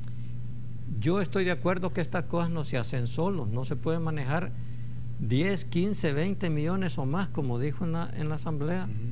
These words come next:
Speaker 1: solo, ¿verdad? Nadie puede manejar solo esas cantidades y debe haber transacciones bancarias. Eso que él dijo que nunca cambió un cheque,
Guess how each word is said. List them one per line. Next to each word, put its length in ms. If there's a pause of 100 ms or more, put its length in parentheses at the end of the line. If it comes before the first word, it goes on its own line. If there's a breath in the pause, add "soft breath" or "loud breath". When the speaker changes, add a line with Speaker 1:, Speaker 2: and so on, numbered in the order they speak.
(380)
Speaker 1:
solo, 440
¿verdad? 280 (200)
Nadie 240
puede 220
manejar 360
solo 320
esas 160
cantidades 640 (580 loud breath)
y 80
debe 280
haber 220
transacciones 680
bancarias. 600 (1120)
Eso 300
que 60
él 140
dijo 280
que 100
nunca 380
cambió 280
un 100
cheque, 480